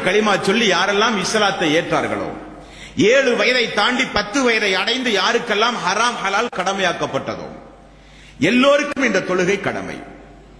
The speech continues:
தொழுகை கடமையிலிருந்து யாரும் விதிவிலக்கு அல்ல.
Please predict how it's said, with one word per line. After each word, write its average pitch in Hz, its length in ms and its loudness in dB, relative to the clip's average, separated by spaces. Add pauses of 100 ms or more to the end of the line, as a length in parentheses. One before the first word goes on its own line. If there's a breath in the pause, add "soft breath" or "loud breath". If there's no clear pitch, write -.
(400)
தொழுகை 247 400 4
கடமையிலிருந்து 233 680 0
யாரும் 233 380 0
விதிவிலக்கு 196 540 0
அல்ல. 127 200 -2